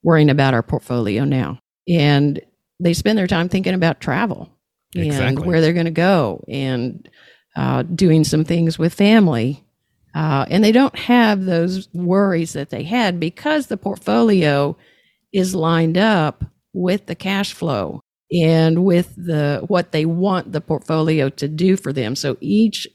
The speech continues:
Speaker 1: investment within that portfolio has a job to do,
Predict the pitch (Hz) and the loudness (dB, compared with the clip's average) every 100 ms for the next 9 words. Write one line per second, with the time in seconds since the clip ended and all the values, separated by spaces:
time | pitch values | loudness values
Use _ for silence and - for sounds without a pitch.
0 | - 160 156 165 170 180 175 131 156 147 | -4 -2 2 2 0 0 -2 -2 -4 -2
1 | 165 170 143 - 170 175 170 170 151 156 | 0 0 -2 -4 -4 0 2 2 2 0
2 | 160 131 143 143 151 165 170 165 170 | -2 -4 -4 0 0 0 -2 0 0